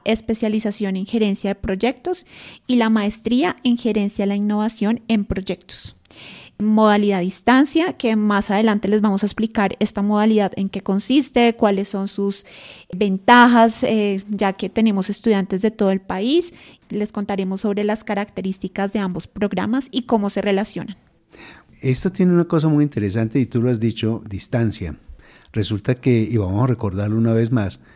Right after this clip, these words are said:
Speaker 2: ciertamente la pandemia fue terrible para muchos, si no para todos.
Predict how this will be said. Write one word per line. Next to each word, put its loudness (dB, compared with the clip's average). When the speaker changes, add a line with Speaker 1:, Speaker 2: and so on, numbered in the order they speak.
Speaker 2:
ciertamente 2
la 2
pandemia 0
fue -2
terrible 0
para -6
muchos, -12
si -14
no -6
para -4
todos. -10